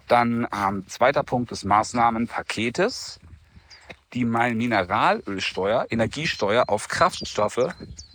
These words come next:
wird gesenkt. Die, ähm, Kraftstoffe setzen sich zusammen aus mehreren Komponenten. Der Preis, also wenn du jetzt tanken gehst, siehst du vielleicht zwei Euro dort,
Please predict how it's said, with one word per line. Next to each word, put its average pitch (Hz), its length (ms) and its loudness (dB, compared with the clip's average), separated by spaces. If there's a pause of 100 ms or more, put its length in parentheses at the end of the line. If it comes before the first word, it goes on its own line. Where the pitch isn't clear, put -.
(100)
wird 131 400 0
gesenkt. 117 560 -2 (1500)
Die, 120 460 -6
ähm, 104 520 0 (380)
Kraftstoffe - 680 0
setzen 139 360 -2
sich 117 140 -6
zusammen 120 420 0
aus 110 180 -6
mehreren 104 320 0
Komponenten. 104 600 -2
Der 117 100 2
Preis, 113 480 0
also 98 220 -4
wenn 104 140 -2
du 92 60 -6
jetzt - 240 -8
tanken 117 380 0
gehst, 139 280 -2
siehst 120 240 -6
du 117 40 -6
vielleicht 95 360 -2
zwei 87 280 -2
Euro 151 320 2
dort, 131 360 2